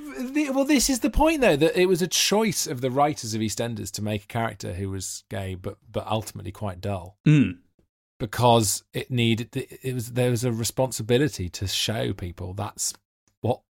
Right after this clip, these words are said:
Speaker 1: the, the, the, that, that is the thing. That is a type of gay person.
Speaker 2: Yeah,
Speaker 1: Just
Speaker 2: God, there, there was a
Speaker 1: completely
Speaker 2: period where, you know, it felt like every gay person you saw on T V was contracting aids or,
Speaker 1: Yeah,
Speaker 2: you know,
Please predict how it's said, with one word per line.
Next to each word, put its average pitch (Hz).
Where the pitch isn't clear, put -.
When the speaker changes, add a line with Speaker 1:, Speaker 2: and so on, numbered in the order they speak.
Speaker 1:
the, 165
the, 190
the, 185
that, 180
that 196
is 202
the 214
thing. 202
That 185
is 190
a 123
type -
of 120
gay 135
person. 165
Speaker 2:
Yeah, 135
Speaker 1:
Just 123
Speaker 2:
God, 143
there, 131
there 156
was 127
a -
Speaker 1:
completely 147
Speaker 2:
period 180
where, 107
you 160
know, 107
it -
felt 143
like 117
every 120
gay 113
person 113
you 107
saw 110
on 104
T 110
V 113
was 98
contracting 107
aids 101
or, 92
Speaker 1:
Yeah, 82
Speaker 2:
you 104
know, 87